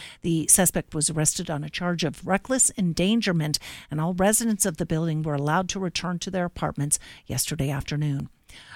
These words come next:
A Pueblo man's recovering from a stabbing he suffered, and the attacker, who may have mental health issues, is on the loose this morning. It happened early yesterday as the man was walking along Prairie Avenue near Himes.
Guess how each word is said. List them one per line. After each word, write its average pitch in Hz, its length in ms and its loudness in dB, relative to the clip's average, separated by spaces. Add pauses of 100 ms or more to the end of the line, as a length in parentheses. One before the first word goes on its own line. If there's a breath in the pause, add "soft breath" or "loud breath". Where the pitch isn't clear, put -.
A 202 80 8
Pueblo 214 340 6
man's 202 420 4
recovering 190 600 6
from 190 140 4
a 180 80 6
stabbing 196 640 8
he 226 220 6
suffered, 170 400 6
and 185 120 6
the 196 100 6
attacker, 214 560 6
who 208 100 4
may 175 200 4
have 170 200 4 (260 loud breath)
mental 180 300 4
health 196 360 6
issues, 226 380 2
is 202 220 2
on 240 260 2
the 302 80 0
loose 220 360 2
this 240 260 2
morning. 254 340 2 (300 loud breath)
It 185 120 4
happened 220 440 2
early 262 240 0
yesterday 208 560 2
as 170 140 0
the 185 80 2
man 208 260 2
was 175 180 -2
walking 214 320 4
along 175 280 0
Prairie 277 480 -2
Avenue 196 420 4 (280 loud breath)
near 180 180 2
Himes. - 500 0